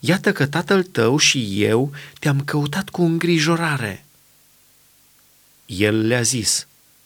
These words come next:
„De ce m-ați căutat? Oare nu știați că trebuie să fiu în casa tatălui meu?”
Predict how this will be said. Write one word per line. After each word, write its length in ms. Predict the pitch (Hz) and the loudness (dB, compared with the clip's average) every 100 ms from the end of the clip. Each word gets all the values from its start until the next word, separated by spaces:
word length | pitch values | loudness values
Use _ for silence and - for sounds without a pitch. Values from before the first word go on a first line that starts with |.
| _ _ _ _ _ _ _ _ - | _ _ _ _ _ _ _ _ -8
„De 160 | 131 | -4
ce 160 | 165 262 | -2 -2
m-ați 320 | 202 117 - | 0 0 -2
căutat? 720 | - 98 95 - 85 - - _ _ _ _ _ _ - - | 0 -2 0 -4 -6 -8 -20 _ _ _ _ _ _ -20 -10
Oare 220 | - 131 143 | 2 4 4
nu 120 | 240 | 0
știați 600 | - - 143 151 151 - | -2 0 2 2 0 0
că 160 | 131 | 0
trebuie 520 | 110 - 131 127 131 123 | -2 0 -2 0 0 2
să 200 | - 113 | 0 -2
fiu 380 | - 123 123 - | -2 -2 -2 -2
în 260 | 113 101 - | -4 -4 -8
casa 560 | - 156 151 - 117 98 | -4 -2 0 2 0 -2
tatălui 560 | - 131 139 131 110 107 | 0 0 0 -2 0 -2
meu?” 480 | 104 110 135 190 | -2 -2 -2 -4